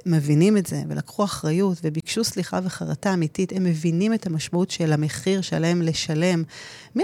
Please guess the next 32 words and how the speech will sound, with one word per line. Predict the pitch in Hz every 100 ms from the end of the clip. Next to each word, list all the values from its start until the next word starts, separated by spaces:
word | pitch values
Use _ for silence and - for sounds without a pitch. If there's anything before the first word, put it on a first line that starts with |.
| 453
אנחנו | - 180
שנמשיך | - 156 147 165 -
לשפוט | - - 160 -
אותם | - 147
ולשנוא | 151 156 - 147
אותם? | 147 - 143 147 - - - - - 175
וגם, | 175 240 277
אה, | 254 208 185
אני | 175
חושבת | 226 240
שבכל, | - 165 - 208 233
אה, | 214 180
דפי | 165 160
ההיסטוריה | 196 170 - 196 196 170
ובכל | 160 - 311
היהדות | 269 175 160 190 233
באמת | 180 175 208
מדברים | 180 160 160 208 226
כל | 240
הזמן | 233 208 196
על | 175
התיקון | - - - - 202 185 160
ועל | 156 160
האפשרות | 160 - 175 170 180
לתקן. | - - - 185 170 - - - -
אם | 220
אנחנו | 247 220 196
באמת | 185 220
לוקחים | 214 - 220 214 -
את |
האחריות | 180 - - 180 220 175
ומבינים | 165 160 165 175 214